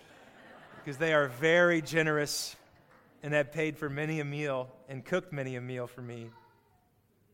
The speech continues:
God is saying, "If you listen to me," not just listen, but listen, listen,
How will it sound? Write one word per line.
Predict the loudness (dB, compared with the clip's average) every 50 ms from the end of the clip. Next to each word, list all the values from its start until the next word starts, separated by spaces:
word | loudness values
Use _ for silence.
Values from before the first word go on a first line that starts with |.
| _ _ _ _ _ _ _ _ _ -20 -20 -20 _ _ _ _ _ _ _ _ _ _ _ _ _ _ -6
God | -2 0 2 2 2 0
is | 0 -2
saying, | -4 -6 -4 -4 -4 -4 -4 -4 -4 -6 -8
"If | -10 -12 -10 -10
you | -8 -8
listen | -6 -6 -4 -4 -4 -4 -4 -6 -6 -6
to | -6 -8
me," | -8 -10 -12 -16 -20 _ _ _ _ _ _ _ _ _ _ _ _ _ _ _ _ _ _ _ _ _ _ _ _ _ -8
not | -6 -6 -4
just | -4 -4 -4 -4 -4 -4
listen, | -4 -4 -4 -6 -8 -8
but | -8 -8
listen, | -6 -6 -4 -4 -4 -4 -4 -4
listen, | -4 -6 -6 -8 -10 -12